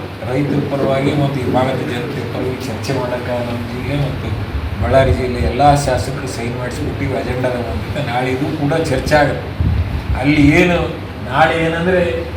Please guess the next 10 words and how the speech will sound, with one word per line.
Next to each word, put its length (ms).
ನೀರಿನ 420
ಬಗ್ಗೆ 280
ಹೆಚ್ಚು 400
ಒತ್ತು 200
ಕೊಟ್ಟು 240
ಏಪ್ರಿಲ್ 500
ಇಪ್ಪತ್ತರವರೆಗೂ 600
ನೀರು 380
ಉಳಿಸ್ತಕ್ಕಂಥ 720
ಪ್ರಯತ್ನಕ್ಕೆ 640